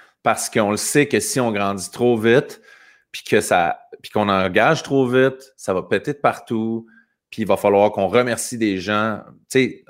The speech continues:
en fait, nous, c'est arrivé, par manque de travail, c'est arrivé une fois dans notre histoire qu'on a remercié des gens.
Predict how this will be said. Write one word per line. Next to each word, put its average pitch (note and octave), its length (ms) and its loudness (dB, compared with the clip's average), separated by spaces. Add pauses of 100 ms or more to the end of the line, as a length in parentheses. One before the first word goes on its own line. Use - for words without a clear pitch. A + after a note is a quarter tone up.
(240)
en G#2+ 120 0
fait, C#3 260 2
nous, B2+ 160 -4
c'est - 220 -4
arrivé, A2+ 680 -2 (2000)
par C3 240 0
manque D#3 260 4
de C#3+ 80 6
travail, B2+ 380 4
c'est - 160 -4
arrivé A2 260 2
une A2+ 180 -2
fois - 480 -6
dans F#2+ 180 -8
notre F#2 200 -12
histoire G2 420 -2
qu'on F#2 200 -8
a F2+ 60 -2
remercié F#2 480 -4
des F2+ 200 -2
gens. F2+ 260 -4